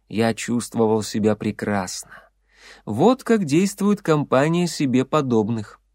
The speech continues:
Снегопад надёжно скрывал нас от прохожих, обычная парочка, разве что слишком легко одетая. Я жестом предложил Молли взять меня под руку, она недоверчиво покосилась на меня — потом торжественно положила ладонь на мой локоть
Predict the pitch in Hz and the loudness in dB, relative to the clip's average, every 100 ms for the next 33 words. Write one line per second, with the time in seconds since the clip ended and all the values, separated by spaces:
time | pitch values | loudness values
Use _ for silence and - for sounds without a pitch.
0 | _ _ _ _ _ _ _ - 120 123 | _ _ _ _ _ _ _ -6 -2 0
1 | 190 269 262 269 127 123 240 110 - 120 | 2 2 2 2 2 0 0 -4 -2 0
2 | 120 113 110 - - - 104 - 202 160 | 2 2 -2 -6 -10 -8 -6 0 0 0
3 | 139 _ _ _ - 143 247 226 120 113 | -4 _ _ _ -6 -2 -2 -2 0 0
4 | - 190 175 - - 135 113 113 135 117 | 2 2 2 -4 -2 -2 0 2 2 2
5 | 123 - 131 - 135 120 131 123 120 - | -4 -2 -4 2 2 2 0 0 0 0
6 | 123 117 107 110 107 104 107 _ _ _ | 2 2 2 0 -2 -8 -8 _ _ _
7 | _ - - 117 120 113 104 131 - 123 | _ -20 -6 2 4 4 2 -2 0 -2
8 | 110 123 120 110 123 120 120 117 110 98 | 0 0 2 2 2 2 2 2 2 2
9 | 113 117 117 113 208 202 117 104 92 - | 0 0 -2 0 0 2 2 -2 -8 -12
10 | _ _ - 117 113 117 113 113 131 127 | _ _ -8 -2 0 2 0 -2 0 2
11 | 123 123 117 - 110 107 104 110 - 247 | 2 2 0 0 -2 -2 -4 -6 -2 -2
12 | 156 - 110 107 98 90 _ _ _ - | -2 -2 -2 -2 -6 -10 _ _ _ -4
13 | 123 131 139 127 127 120 107 139 - 123 | 0 4 2 4 2 2 0 -2 -2 -2
14 | 123 113 127 123 120 143 131 123 - 127 | -2 0 2 2 2 2 4 2 0 0
15 | 127 117 123 110 110 107 120 233 240 220 | 2 2 2 2 0 0 2 2 2 -2
16 | - | -4